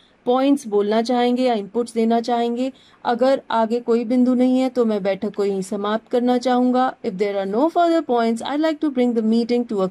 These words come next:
close here only। यह वास्तव में एक अच्छी सभा थी। It was really a good gathering।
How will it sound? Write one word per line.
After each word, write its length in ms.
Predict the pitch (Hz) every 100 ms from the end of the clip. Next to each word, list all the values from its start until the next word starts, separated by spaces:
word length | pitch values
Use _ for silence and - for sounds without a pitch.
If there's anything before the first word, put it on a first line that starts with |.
| -
close 320 | 226 233 247 - -
here 260 | 185 185 -
only। 360 | 285 277 180 - - _ _ _ _ _ _ _
यह 160 | 262 370
वास्तव 420 | 320 285 269 294
में 160 | 277 285
एक 100 | 285
अच्छी 320 | 220 226 269
सभा 340 | 262 277 269 277
थी। 240 | 294 359 - 294
It 200 | - 220
was 200 | 247 240
really 540 | 196 226 233 247 247
a 120 | -
good 300 | 180 - 269 220 214
gathering। 540 | 196 214 240 196 165